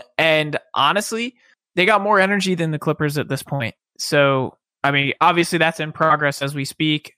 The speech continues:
but I caught the highlights from game six, and the Clippers just looked a little bit tired, you know? So maybe the youth is playing, uh, playing favor at Denver. Who knows? But don't underestimate the Nuggets. They're a good squad.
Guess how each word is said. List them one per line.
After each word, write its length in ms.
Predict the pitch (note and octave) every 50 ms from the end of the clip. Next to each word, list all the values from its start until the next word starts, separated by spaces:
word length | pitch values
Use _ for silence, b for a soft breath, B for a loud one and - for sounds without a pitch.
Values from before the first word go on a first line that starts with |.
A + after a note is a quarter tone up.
| _ _
but 260 | D#3 C#3+ C#3 B2+ - - _ _ _ _ _ _ _ -
I 80 | C#3
caught 340 | - - - F#3 E3 D#3+ -
the 120 | D#3+ C#3
highlights 520 | D3+ D#3+ D3+ D#3 D#3+ D#3+ D#3 D#3+ - - -
from 400 | - D#3 D3 C#3 C3 C3 C3+ D#3+ - _ _ _ _ _ _ _ _ _ D#3
game 200 | D#3+ D3+ C#3+ C#3
six, 520 | - - - G3 F#3+ F3+ - - - - - -
and 320 | D3 C#3+ C#3+ C#3+ C#3 C3+ _ -
the 60 | C#3
Clippers 360 | - - F#3+ G3 - B3+ A3
just 200 | G#3 G#3 G3 -
looked 160 | G#3+ G#3+ - G3+
a 40 |
little 200 | F#3 F#3+ F#3+ F#3+
bit 160 | E3 E3+ - -
tired, 440 | E3+ E3 F3+ F#3+ C3+ G#2+ G2 E3+ - _ _
you 120 | - B2 C#3+
know? 180 | C#3 C#3 F3 - _ _ _ -
So 420 | - - E3 D#3 D3+ D3+ D#3 - _ _ _ _ _ _ _ _ _ _
maybe 200 | E3+ F3 F3+ G3+
the 100 | G3 G#3+
youth 280 | F#3+ G3 A3 A#3 - -
is 100 | A3+ -
playing, 500 | - - A3+ G#3+ A3 G#3+ G#3 G#3 G#3 G#3 - _ _ _ _ _ _ -
uh, 280 | F#3 F#3+ F#3 F3+ F3+ F3
playing 260 | - A3+ G#3 G#3 F#3+
favor 420 | - - G#3+ G#3+ G#3 G#3 G#3 G#3
at 140 | G#3 G3+ - _ _ _ -
Denver. 340 | G3 G#3 A#3 A3 F3+ D3 D3+
Who 120 | F3+ F#3+
knows? 340 | G3 G#3 F3 D3+ C#3 - - _
But 240 | D#3+ D3+ C#3 - - _ _ _ _ _ _ _ _ _ _ _ -
don't 180 | F#3+ A#3+ C#4+
underestimate 580 | E4 E4 C#4 B3 A#3+ C4 - - A3+ A3+ G#3+ G#3+
the 80 | F3+
Nuggets. 300 | E3+ E3+ D3+ A2 A2+ -
They're 120 | - D3+ E3
a 40 | F#3+
good 140 | F3 E3 D#3+
squad. 240 | - - E3 B2+ -